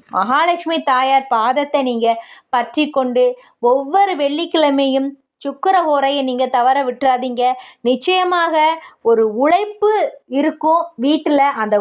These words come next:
உழைப்போட சேரும்போது இந்த பக்தி, இந்த வழிபாடு இதெல்லாம் நீங்க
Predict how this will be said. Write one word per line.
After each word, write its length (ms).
உழைப்போட 500
சேரும்போது 560
இந்த 140
பக்தி, 380
இந்த 220
வழிபாடு 680
இதெல்லாம் 440
நீங்க 160